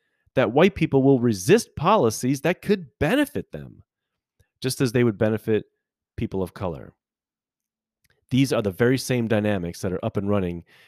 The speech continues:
in the long-standing national debates over national health care. McGee goes through the sorts of rhetoric many of us have heard that masks this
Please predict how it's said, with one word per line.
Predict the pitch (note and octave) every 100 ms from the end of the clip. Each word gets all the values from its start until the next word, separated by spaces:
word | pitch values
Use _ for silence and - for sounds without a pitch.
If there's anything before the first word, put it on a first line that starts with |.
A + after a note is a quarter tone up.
| _
in | G#2
the |
long-standing | F#2+ G2+ G2 - G2+ F#2 F#2
national | F#2 F#2 F2+ E2+
debates | F2 B2+ - -
over | F2+ E2+
national | E2+ E2 G2+ G2
health | A2 -
care. | E2+ B1 - _ _ _ _ _ _ _ -
McGee | B2+ B2 D3+
goes | B2 C#3 D3+
through | -
the | A#2+
sorts | - C3+ C3+ C#3+
of | G#2
rhetoric | A2+ G2 F#2+ G#2
many | G#2+ C3 C3+
of |
us | A#2 -
have | G#2+
heard | F#2 F2+ F2 -
that | F#2+
masks | F#2+ A2 A#2+ F2 - -
this | - E2